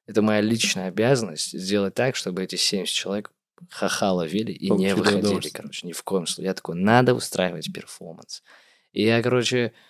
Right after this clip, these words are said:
Speaker 1: начал накидывать эти маски, и они меня прям прикалывали сильно. И я просто сохранил этот выпуск. Я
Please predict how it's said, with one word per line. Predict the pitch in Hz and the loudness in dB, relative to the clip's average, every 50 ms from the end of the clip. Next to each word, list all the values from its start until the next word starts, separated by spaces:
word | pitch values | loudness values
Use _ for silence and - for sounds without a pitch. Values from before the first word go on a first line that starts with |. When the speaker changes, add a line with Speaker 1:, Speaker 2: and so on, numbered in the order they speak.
| _ _ _ _ _ _ _ _ _ | _ _ _ _ _ _ _ _ _
Speaker 1:
начал | - - - - 107 113 117 110 - - 110 | -16 -12 -8 -2 2 2 4 4 4 2 2
накидывать | 107 101 - - 107 101 101 92 90 - | 0 0 0 0 -2 0 0 -2 -2 -2
эти | 92 87 - 90 | -2 -4 -2 0
маски, | 95 110 143 170 156 - - - 87 | 2 4 4 4 4 2 0 0 0
и | |
они | 87 90 95 104 101 | 0 2 2 2 2
меня | 101 101 92 87 | 2 0 0 -2
прям | - 87 87 85 82 - | -4 -6 -8 -8 -10 -12
прикалывали | - 92 85 - 95 90 87 82 78 73 73 71 71 | -12 -10 -6 -2 0 0 0 0 -2 -4 -6 -6 -4
сильно. | - - - - - - - - - _ - | -4 -4 -4 -4 -8 -12 -14 -20 -20 _ -6
И | 98 104 | -2 2
я | 113 139 170 185 180 156 | 6 6 8 8 6 6
просто | - 165 160 - - - | 6 6 6 6 4 2
сохранил | - - - 113 98 - - 107 104 110 117 127 120 107 92 82 | 4 4 4 4 4 2 2 2 4 4 4 4 2 2 0 -2
этот | 82 - - - | -6 -10 -10 -8
выпуск. | 82 85 127 151 - - - - - - - - - | -2 0 0 0 0 -2 -4 -4 -4 -6 -8 -18 -12
Я | - 92 95 95 90 - | -6 -2 -2 -2 -2 -2